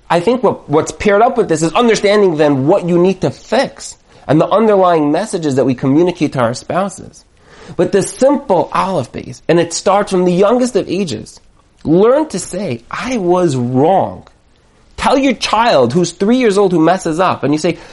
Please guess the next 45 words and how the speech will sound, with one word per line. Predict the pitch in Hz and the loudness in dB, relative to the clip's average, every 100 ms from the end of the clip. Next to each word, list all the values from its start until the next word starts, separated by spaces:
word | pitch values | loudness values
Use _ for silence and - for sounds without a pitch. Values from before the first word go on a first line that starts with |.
| - | -6
"Why | 139 190 277 | 0 2 2
do | 269 | 2
you | 240 233 | 2 2
do | 285 | 2
that, | 262 | 2
Moshe? | 220 196 | 2 2
Why | 208 | 2
do | 277 | 2
you | 269 | 0
color | - 254 247 | 0 2 2
on | 233 | 2
the | 220 226 | 0 0
walls?" | 294 202 101 - - - | 2 2 0 -8 -20 -2
And | 190 | 0
the | 208 | 2
kid's | 233 | 2
like, | 233 - - | 0 -4 -8
"Well, | 285 285 339 349 349 330 320 | -2 2 4 4 4 2 0
I | 311 | 0
wanted | 339 349 311 | 0 0 -4
to | 320 | -4
buy," | 269 330 349 339 285 214 - | 0 2 4 0 -6 -16 -16
S-, | - - | -14 -6
s-, | 175 - | -6 0
Moshe, | 196 214 185 | 0 2 -2
stop. | - 202 135 - _ _ _ _ _ _ _ _ | -4 -4 -4 -10 _ _ _ _ _ _ _ _
Just | 240 240 | -6 -4
say, | 220 | -2
"I'm | 170 143 156 | -2 -4 -2
sorry." | 135 117 120 _ _ _ _ _ _ _ - | -2 -4 -12 _ _ _ _ _ _ _ -4
That's | 175 240 - - | 0 0 -2 -2
all | 208 233 | 0 0
I | - 196 | 0 -2
need | 180 190 202 120 | 0 0 -2 -6
from | 113 92 | -8 -8
you, | 123 _ _ _ | -16 _ _ _
because | 170 170 208 165 | -4 0 0 0
you | 160 233 294 320 247 | 2 4 4 0 0
need | 185 202 220 - | 2 2 0 -4
to | 170 | -6
learn | 135 165 139 110 117 _ _ _ | -2 0 0 -2 -10 _ _ _
to | 139 - | -10 -4
own | 156 165 170 202 - | 0 2 2 0 -2
a | 139 | -2
decision. | 123 120 - 113 107 98 | -2 -4 -4 -6 -8 -16